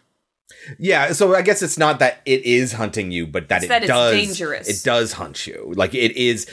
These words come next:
Speaker 1: you can be predator and prey, hence the name Prey. We're gonna see that a bunch, where we're gonna see, like, okay,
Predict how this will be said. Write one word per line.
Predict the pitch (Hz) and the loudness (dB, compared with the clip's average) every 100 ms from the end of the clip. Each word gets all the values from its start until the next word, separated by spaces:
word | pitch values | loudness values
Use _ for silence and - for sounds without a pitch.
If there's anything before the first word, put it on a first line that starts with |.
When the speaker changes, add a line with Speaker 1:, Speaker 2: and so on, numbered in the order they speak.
| - | -16
Speaker 1:
you | 110 139 | -2 -2
can | 143 156 | 2 0
be | 135 127 | 2 0
predator | - 127 110 107 107 - | 0 0 0 0 0 0
and | 101 98 95 - | -2 -2 -4 -8
prey, | - 110 76 - | -6 -2 -2 -4
hence | - 95 - | -8 -8 -6
the | 123 | -4
name | 117 92 90 - - _ | -2 -2 -4 -10 -20 _
Prey. | - 139 82 | -4 -2 -2
We're | 87 117 | -2 0
gonna | 135 | 0
see | - 170 | 0 -2
that | 165 180 | 0 0
a | |
bunch, | 170 220 202 107 117 - - - - - | -2 0 0 0 -4 -8 -8 -16 -18 -4
where | 117 120 117 | 0 2 2
we're | 117 | 0
gonna | 131 | -2
see, | 120 131 127 | -2 -2 0
like, | 113 107 - | 2 0 0
okay, | 117 113 101 | -2 0 0